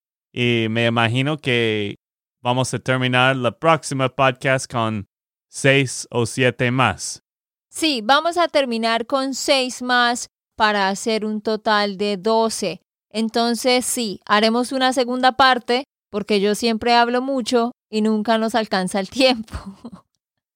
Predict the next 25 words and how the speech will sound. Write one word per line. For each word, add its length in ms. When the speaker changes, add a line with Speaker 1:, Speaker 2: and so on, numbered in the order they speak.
Speaker 1:
Bueno, 400
pero 880
antes 440
de 140
terminar, 580
como 240
ustedes 460
saben, 460
queremos 600
que 560
tú 320
puedes 360
ser 440
un 200
parte 480
de 540
uno 260
de 180
nuestros 640
dos 380
tours 540
que 160
vamos 380
a 160
lanzar 720